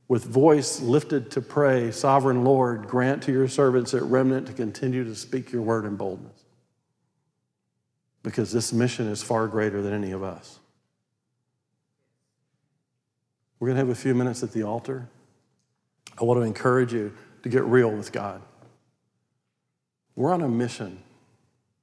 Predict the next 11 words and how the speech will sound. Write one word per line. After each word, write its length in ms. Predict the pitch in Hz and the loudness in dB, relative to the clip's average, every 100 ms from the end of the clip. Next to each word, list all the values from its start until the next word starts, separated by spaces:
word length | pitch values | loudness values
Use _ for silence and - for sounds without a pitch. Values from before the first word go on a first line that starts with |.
| _ _ _ _ _ _ _ _ _ - | _ _ _ _ _ _ _ _ _ -8
We've 160 | - 143 | 0 2
been 140 | 160 | 2
given 300 | 131 143 156 | 4 2 2
an 100 | 135 | 0
incredible 560 | 123 117 - 151 156 156 | -2 -4 -2 -2 0 -4
gift, 460 | 127 147 131 - - _ _ _ _ _ _ _ _ _ _ _ _ _ _ _ _ _ _ _ | -4 -6 -8 -12 -20 _ _ _ _ _ _ _ _ _ _ _ _ _ _ _ _ _ _ _
but 140 | 123 117 | -10 -4
that 180 | 127 | -2
gift 240 | 117 139 - | 0 0 -2
requires 460 | 117 - 131 113 | -4 -2 -2 -4
sacrifice. 760 | - 117 107 107 - 98 107 _ | -6 -8 -10 -14 -14 -20 -20 _